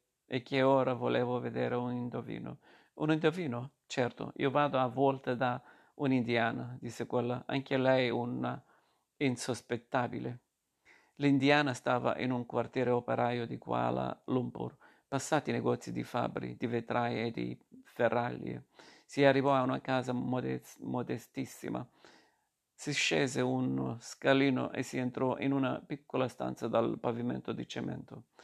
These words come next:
La parete di fondo era dominata dalla statua di una divinità indiana, Shiva. Ai suoi piedi c'erano piccoli vasoi con petali di fiori,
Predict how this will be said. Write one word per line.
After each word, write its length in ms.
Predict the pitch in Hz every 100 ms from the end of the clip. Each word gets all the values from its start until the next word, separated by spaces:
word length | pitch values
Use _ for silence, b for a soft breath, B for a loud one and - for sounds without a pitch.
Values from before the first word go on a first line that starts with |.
| B B B B
La 100 | 135
parete 720 | 135 135 135 156 123 131 120 131
di 180 | 143 131
fondo 320 | - 131 127
era 240 | 131 123
dominata 500 | 123 123 127 127 123
dalla 300 | 127 123 123
statua 560 | 120 - - 131 - 127
di 80 | 123
una 260 | 123 123 B B B
divinità 500 | - 117 117 113 127
indiana, 580 | 120 117 127 123 127 139
Shiva. 520 | 123 - 139 127 - - b b b b
Ai 180 | 147 147
suoi 220 | 170 139
piedi 380 | 135 131 127 123
c'erano 440 | - 123 123 123
piccoli 420 | - 160 - 127 123
vasoi 580 | 123 117 123 127 - _
con 240 | 123 123
petali 480 | 127 - 123 120 117
di 100 | 123
fiori, 480 | - 113 117 110